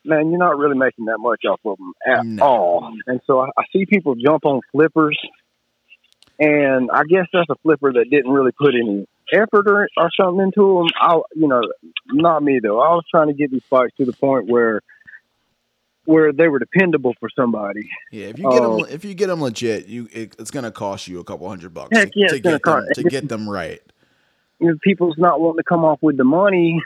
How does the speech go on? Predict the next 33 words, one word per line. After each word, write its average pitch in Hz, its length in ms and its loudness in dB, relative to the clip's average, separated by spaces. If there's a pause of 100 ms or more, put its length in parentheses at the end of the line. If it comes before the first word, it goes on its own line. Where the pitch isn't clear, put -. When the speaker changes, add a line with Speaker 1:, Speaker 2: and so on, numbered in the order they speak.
(160)
Speaker 1:
You 147 180 2
know, 139 100 2
they 143 80 2
wanna 147 300 0
talk 151 180 2
you 139 80 0
down, 160 280 4
and 147 80 2
you're 147 120 0
just 143 160 -4
like, 135 200 -2
"Hey, 175 160 0
you 175 140 -4
know, 175 120 2
I 156 140 2
got 160 320 2 (160)
freaking 139 360 0 (760)
three, 160 260 4
four 143 180 0
hundred 135 160 2
dollars 151 340 2
worth 131 160 0
of 107 160 -14
parts 156 360 2
into 131 260 0
this 113 240 -2
thing, 147 360 2
and 113 100 0
that's 143 220 0
just 143 200 0
to 135 60 2
make 131 220 2
it, 117 200 2